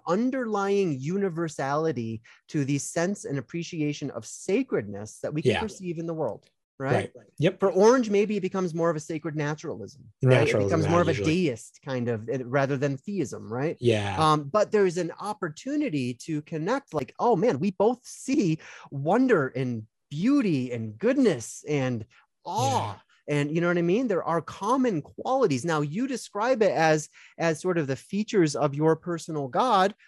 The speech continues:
Speaker 1: Okay, I'm not gonna get into that right now. I'm certainly not gonna disagree with that because all that's gonna do is close down the lines of co-, of communication between us.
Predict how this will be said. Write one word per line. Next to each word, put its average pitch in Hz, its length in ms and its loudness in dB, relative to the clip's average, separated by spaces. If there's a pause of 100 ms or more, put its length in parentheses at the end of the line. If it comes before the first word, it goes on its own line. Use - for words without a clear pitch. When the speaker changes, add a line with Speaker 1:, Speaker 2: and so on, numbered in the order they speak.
(100)
Speaker 1:
Okay, 196 320 0
I'm 175 160 0
not 247 140 2
gonna 247 160 0
get 214 160 0
into 269 200 -2
that 202 140 2
right 123 220 -2
now. 113 320 -8
I'm 147 140 2
certainly 254 380 4
not 160 180 4
gonna 147 160 0
disagree 143 400 -2
with 208 100 4
that 127 220 0
because 131 220 -6
all 190 200 0
that's 196 200 0
gonna 160 180 0
do 139 160 0
is 127 80 -4
close 196 480 -4
down 180 180 -2
the 160 80 -4
lines 147 300 -4
of 135 80 -16
co-, 160 180 -4
of 131 220 0
communication 143 560 -2
between 254 340 -4
us. 107 220 -10